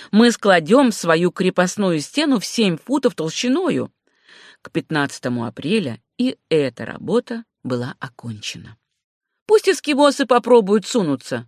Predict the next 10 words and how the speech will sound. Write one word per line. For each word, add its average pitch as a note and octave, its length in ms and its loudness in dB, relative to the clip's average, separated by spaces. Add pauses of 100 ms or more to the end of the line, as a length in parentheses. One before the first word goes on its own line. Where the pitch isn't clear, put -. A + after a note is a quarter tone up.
говорил C#3 380 -4
доктор. A#2+ 500 -10 (680)
Но F#3 200 0
на A#3 100 -2
берегу A3 380 -2
не A3+ 240 0
было G3+ 240 -2
никаких A3+ 880 -4
человеческих C#3 880 -8
следов. D#3 640 -10